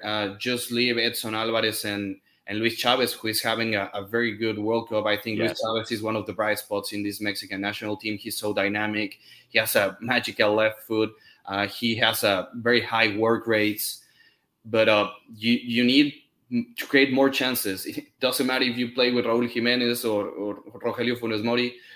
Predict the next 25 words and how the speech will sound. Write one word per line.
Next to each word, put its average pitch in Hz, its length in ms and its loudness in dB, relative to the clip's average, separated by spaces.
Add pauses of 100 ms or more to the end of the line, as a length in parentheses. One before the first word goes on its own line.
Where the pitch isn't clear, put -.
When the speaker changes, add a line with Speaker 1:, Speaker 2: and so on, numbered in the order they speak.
(100)
Speaker 1:
but 110 100 -2
you 117 200 2
need 123 220 2
to 110 80 -10
create 113 260 0
more 107 160 0
chances. 110 500 -2
I 98 100 2
think 110 180 0
Orbelin 107 380 2
Pineda 110 540 2 (340)
needs 113 360 0
to 110 80 -6
start, 113 540 2 (260)
um, 95 440 -6 (380)
and 98 300 0
just 107 520 -2 (320)
hope 113 240 -2
Alexis 120 420 2
Vega 120 260 6
and 110 420 2
Irving 113 240 0
Lozano 113 720 -2 (220)
have, 110 260 -10
have 110 200 -2